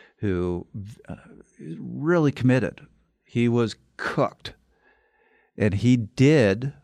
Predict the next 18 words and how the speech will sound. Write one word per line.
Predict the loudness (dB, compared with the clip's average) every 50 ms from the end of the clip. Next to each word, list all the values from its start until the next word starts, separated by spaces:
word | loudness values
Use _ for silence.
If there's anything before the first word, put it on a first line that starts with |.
| _ _ _ _ _ _ _
what | -4 -2 2 2 2 2
his | 2 0 0 0 -2
coach | -6 -4 -2 -2 -2 -2 -6 -12 -10
told | -4 -2 0 0 0 0
him | 0 0 0 0
to | -2 -2 -2
do | 0 0 0
that | 0 0 0 -2 -2 -4
day, | -4 -2 0 0
and | -2 -2 -2
I | -4
basically | -4 -2 -2 -4 -2 -4 -8 -8 -8 -6 -6
watched | -6 -6 -4 -2 -2 -2 -2 -4 -6 -6 -6
him | -6 -4 -6
fall | -6 -6 -4 -4 -2 -2 -2
off | -2 -4 -6 -6
his | -10 -10 -10
bike. | -10 -12 -12 -12 -14 _ -20 -20